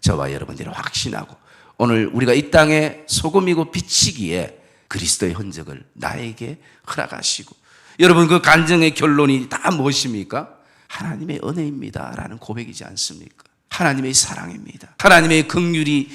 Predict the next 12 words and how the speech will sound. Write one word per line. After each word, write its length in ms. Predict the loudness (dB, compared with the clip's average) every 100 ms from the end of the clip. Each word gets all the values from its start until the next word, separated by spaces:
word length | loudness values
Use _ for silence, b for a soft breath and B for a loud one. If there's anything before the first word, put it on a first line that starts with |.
| B
여전히 360 | 6 8 8 6
내 120 | 6
안에 240 | 6 4 2
흐르기 320 | -2 -4 -4
때문에 460 | -8 -8 -10 -14 b b b -12
오늘 360 | -10 -10 -14 b b 0
주의 480 | 4 8 10 10
공로 400 | 8 2 2 0
힘입어 600 | 0 -4 -4 -4 -6 -10 b b b b _
오늘도 380 | -10 -10 -10 -14
우리가 360 | -16 -14 -14 -14 _
살아갑니다. 920 | -12 -12 -14 -16 -18 -20 -20 -20 -20